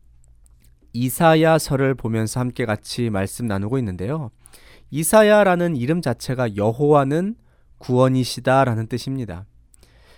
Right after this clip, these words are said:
그러니까 이사야서는 한마디로 이야기하면 구원의 책이라고 할 수도 있습니다. 성경 전체에 구원이라는 단어가 서른세 번 나오거든요. 그런데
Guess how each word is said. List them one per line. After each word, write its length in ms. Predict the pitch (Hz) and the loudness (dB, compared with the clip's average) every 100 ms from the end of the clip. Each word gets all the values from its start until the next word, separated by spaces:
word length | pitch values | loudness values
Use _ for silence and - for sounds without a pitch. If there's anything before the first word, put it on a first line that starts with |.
| _ | _
그러니까 400 | 170 180 185 185 | 0 0 2 0
이사야서는 920 | - 170 180 233 233 220 190 170 175 | 0 -4 2 4 6 4 2 0 0
한마디로 640 | 156 220 269 247 240 233 202 | -2 -2 0 0 2 2 2
이야기하면 800 | 131 127 123 120 113 165 151 98 _ _ _ _ - | 2 0 0 -2 -2 -2 -2 -4 _ _ _ _ -12
구원의 520 | - 147 180 202 196 | 0 8 8 8 2
책이라고 580 | - 208 185 139 - 151 | 0 0 2 0 0 -2
할 120 | 156 | -2
수도 260 | - 147 | -6 -4
있습니다. 580 | 131 123 143 131 104 87 - _ _ _ - - - - - - - _ - _ _ _ _ _ | -4 -4 -6 -8 -8 -12 -16 _ _ _ -20 -20 -20 -20 -20 -20 -20 _ -20 _ _ _ _ _
성경 320 | - 190 202 | -4 0 2
전체에 680 | 185 151 165 190 175 160 147 | 4 2 2 2 4 4 2
구원이라는 800 | - 160 180 196 190 180 170 165 | -2 2 4 4 4 4 4 2
단어가 400 | 131 120 117 117 | 0 -2 0 -2
서른세 640 | - 202 190 170 - 190 | 0 0 2 0 0 0
번 240 | 190 185 143 | 4 2 2
나오거든요. 840 | 101 113 131 117 95 92 113 180 | 0 -2 -4 -6 -6 -8 -8 -8
그런데 380 | - 123 117 | -6 -6 -4